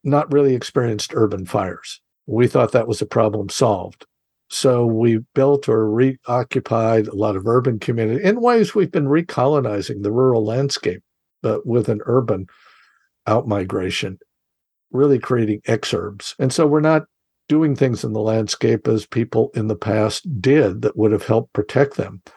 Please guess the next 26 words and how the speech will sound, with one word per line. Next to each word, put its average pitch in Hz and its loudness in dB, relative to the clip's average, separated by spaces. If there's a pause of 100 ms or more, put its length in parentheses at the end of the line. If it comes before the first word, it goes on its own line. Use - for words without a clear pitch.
(140)
from 107 0
these 98 0
kinds 98 -6
of - -4
fires. - -6 (400)
But 170 0
these 165 0
sparks - -2
are 156 4
what 143 0
begin 143 2
the 147 2
process, 120 0
and 120 -2
then 151 2 (600)
they 131 0
can 131 -6
go 127 2 (420)
ignite 120 -2
enough 120 -2
houses 143 0
to - -4
overwhelm 117 0
the 113 -2
initial 123 -2
response, 107 -4